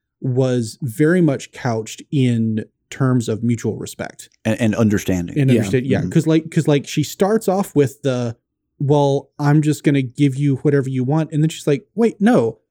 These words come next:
Speaker 1: I bought you a phone. You're gonna call me because I love you and I wanna make sure you're okay,"
Speaker 2: Mm-hmm.
Speaker 1: right? Like, and there's, there's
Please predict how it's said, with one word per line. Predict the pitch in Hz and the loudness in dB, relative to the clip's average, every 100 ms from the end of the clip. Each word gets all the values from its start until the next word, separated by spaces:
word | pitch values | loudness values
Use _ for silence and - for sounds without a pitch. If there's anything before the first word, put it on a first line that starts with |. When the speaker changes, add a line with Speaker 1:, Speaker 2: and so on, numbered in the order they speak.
| _ | _
Speaker 1:
I | 269 | 0
bought | 302 196 | 2 2
you | 170 135 | 2 0
a | |
phone. | 117 208 143 123 147 - _ _ _ | 2 2 2 2 -2 -4 _ _ _
You're | 269 339 | 4 6
gonna | 330 | 6
call | 320 339 349 | 4 4 6
me | 233 110 | 6 2
because | 175 185 311 | 0 2 2
I | |
love | 294 320 254 | 6 6 4
you | 180 135 | 4 4
and | 123 160 | 4 2
I | |
wanna | 185 233 | 4 6
make | 247 240 | 6 4
sure | 277 | 2
you're | 254 247 233 | 4 6 4
okay," | 233 302 170 | 4 2 4
Speaker 2:
Mm-hmm. | - | 4
Speaker 1:
right? | 147 180 190 | 4 2 2
Like, | 165 160 _ _ _ | 0 0 _ _ _
and | 151 147 | 2 4
there's, | 143 147 147 - | 4 4 0 -6
there's | 160 151 147 139 | 0 4 4 0